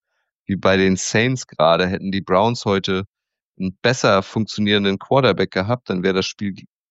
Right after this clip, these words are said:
behaupte ich, auch, ähm, länger eng geblieben. Ähm, die spielen ja jetzt in London. So, da werden die Browns jetzt, glaub ich, nichts ändern. Also Joe Flacco wird auch gegen die Vikings starten, da bin ich mir sehr sicher.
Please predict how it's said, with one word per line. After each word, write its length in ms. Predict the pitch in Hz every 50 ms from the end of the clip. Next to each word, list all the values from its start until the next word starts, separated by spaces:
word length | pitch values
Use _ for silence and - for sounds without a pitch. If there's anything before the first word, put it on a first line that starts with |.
| _ _
behaupte 480 | - 101 95 104 113 113 - - - 104
ich, 200 | 120 - - -
auch, 260 | 101 98 98 - - - -
ähm, 220 | 95 95 90 87
länger 360 | 85 90 101 104 104 98 98 -
eng 280 | - 107 120 117 107 92
geblieben. 580 | 92 82 78 87 90 92 90 104 123 160 185 - _ _ _ _ _ _ _ _ _ _ _ _ _ _ -
Ähm, 460 | 90 90 87 87 85 85 87 82 - _ _ _ _ _ -
die 120 | 107 110
spielen 320 | 104 - - - 139 165 165
ja 120 | 151 135
jetzt 280 | 120 113 117 113 - -
in 100 | 110 98
London. 420 | 90 82 85 87 90 78 65 60 _ _ _ _ _
So, 280 | - - 78 - - - - _ _
da 180 | - - 90 87
werden 260 | 90 90 90 87 92
die 100 | 90 92
Browns 340 | - 82 82 87 87 - -
jetzt, 140 | - - -
glaub 220 | - 80 78 80
ich, 120 | - -
nichts 260 | - 85 80 - - -
ändern. 320 | - 95 110 110 107 101
Also 200 | 82 78 80 85
Joe 280 | 80 - - 87 87 85
Flacco 440 | - - - 87 85 - 98 87 82 -
wird 120 | - -
auch 160 | - - 82 -
gegen 200 | - 87 85 82
die 140 | 85 80
Vikings 420 | - 78 85 101 - 104 87 82 -
starten, 420 | - - 80 78 82 87 - - 90
da 60 | 85
bin 140 | 78 85 85
ich 140 | 82 -
mir 160 | - 85 82 76
sehr 180 | 82 85 85
sicher. 400 | 76 80 95 - - 120 123 139